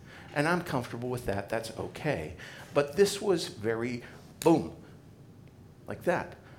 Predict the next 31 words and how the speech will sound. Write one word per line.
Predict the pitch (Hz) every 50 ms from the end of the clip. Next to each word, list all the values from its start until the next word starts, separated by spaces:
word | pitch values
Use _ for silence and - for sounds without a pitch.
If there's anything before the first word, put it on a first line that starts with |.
| - - - - - -
That | 92 107 120 -
if, | 127 120 - -
if | - 127 -
I | 202 226
fell | 214 220 - - 190 202
into | 190 151 143 151 123
that | 120 143 135 147 - -
percentage, | - 131 120 - - - 233 220 196 - - 95 104 - - - - - - - - - - - - - - - - - - - - - - -
that's | 110 123 120 -
it. | - 214 - - - - - - - -
I'm | 110 104
gone. | 113 160 170 107 104 - - - - - - - - - - - - - - - - -
So, | - - - 269 214 156 123 131 135 - - - - - - - - - - - -
as | 180 180 180
a | 175
consequence | - - 269 285 285 277 220 - 202 175 -
of | 127 113 113
that | 127 127 131 127 - - -
sort | - - 127 104
of | 104 98 104 104 - - - - - -
<laughs> | 175 185 175 180 170 175 170 143 135 135 - - - - - - - -
reflection, | 147 143 - - - 226 - - - 110 110 147 165 - - - - - - - - - - - - - - - - - - - - -
I, | 151 151 196 175 - - - - - - - - - - - - -
I, | 143 151 156 156 156 175 143
uh, | 139 135 135 139 - - - - - - - - - - - - - - - - - - - - - - - - - - - - - - - - - -
I | 160
kind | 160 - 233 240
of | 190 - - - -
started | - - 170 170 156 127 123 110 104
rummaging | 131 135 147 160 156 151 139 123 131 127 123 120 113
through | 113 - - 117 123 113 107 107 107 107 110